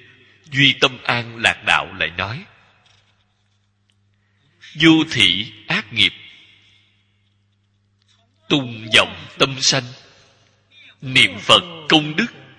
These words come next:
tùng chân tâm khởi. Chân tâm như nhật, vọng tâm như ám. Chân tâm trạm khởi, vọng niệm tức trừ.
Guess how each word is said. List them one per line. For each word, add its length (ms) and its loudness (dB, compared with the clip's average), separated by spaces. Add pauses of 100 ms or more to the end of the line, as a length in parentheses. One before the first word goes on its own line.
(420)
tùng 340 -8 (100)
chân 360 -2
tâm 140 -2 (120)
khởi. 320 0 (2000)
Chân 360 2
tâm 500 -4
như 140 4
nhật, 300 0 (880)
vọng 360 -2
tâm 240 -2 (240)
như 200 0
ám. 240 -2 (760)
Chân 320 -2
tâm 360 -2
trạm 140 4 (140)
khởi, 340 -2 (440)
vọng 240 0
niệm 300 0 (140)
tức 120 -2 (120)
trừ. 240 -2